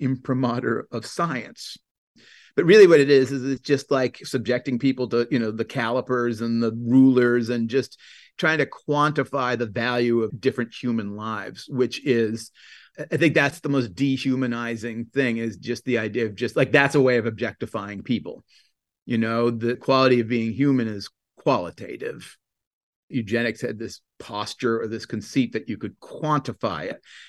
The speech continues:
You know, eugenics, what makes a good human? You have to define what you think a human being is first. Then you have to define what a good human being is.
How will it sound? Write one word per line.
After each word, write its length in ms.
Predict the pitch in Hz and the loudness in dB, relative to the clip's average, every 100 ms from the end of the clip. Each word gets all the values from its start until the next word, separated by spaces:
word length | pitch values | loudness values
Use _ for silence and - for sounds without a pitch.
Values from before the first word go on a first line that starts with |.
| _ | _
You 140 | 139 117 | 0 0
know, 100 | 113 | 0
eugenics, 920 | 107 135 156 139 95 139 123 - - | 0 2 4 2 2 2 2 -2 -6
what 300 | 117 135 165 | 0 0 2
makes 340 | 127 123 - | 0 0 -2
a 160 | 135 117 | -6 -4
good 240 | 107 120 | -2 -2
human? 560 | 113 - 135 104 92 101 _ _ _ | -2 2 2 2 -6 -18 _ _ _
You 100 | - | 0
have 80 | 143 | 0
to 60 | 139 | 0
define 600 | 120 - 143 143 131 123 | -6 -4 0 2 0 -2
what 120 | 127 | -4
you 60 | 123 | -6
think 200 | 127 120 | -6 -4
a 20 | |
human 300 | 139 123 113 | -2 0 0
being 320 | 156 170 123 | 2 2 2
is 220 | 110 110 | 0 -6
first. 440 | - 143 113 110 - - - | 0 2 2 -6 -14 -14 2
Then 120 | 175 | 6
you 60 | 208 | 6
have 120 | 151 | 6
to 80 | 147 | 2
define 380 | 135 151 131 | 2 2 0
what 120 | 123 120 | 2 2
a 20 | |
good 240 | 113 208 | 6 6
human 320 | 170 165 123 | 6 -2 0
being 320 | 110 113 101 101 | -2 -4 -4 -8
is. 380 | 95 90 120 | -8 -8 -12